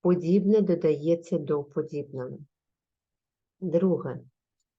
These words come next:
Запишіть, будь ласка, у другому завданні, е, другий,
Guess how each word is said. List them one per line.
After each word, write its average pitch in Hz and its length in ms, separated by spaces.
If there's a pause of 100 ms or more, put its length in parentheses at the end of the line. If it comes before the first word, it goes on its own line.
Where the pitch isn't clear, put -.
(1700)
Запишіть, 170 480
будь 147 200
ласка, 147 460
у 185 120
другому 160 560
завданні, 226 840 (2500)
е, 143 500 (920)
другий, 196 840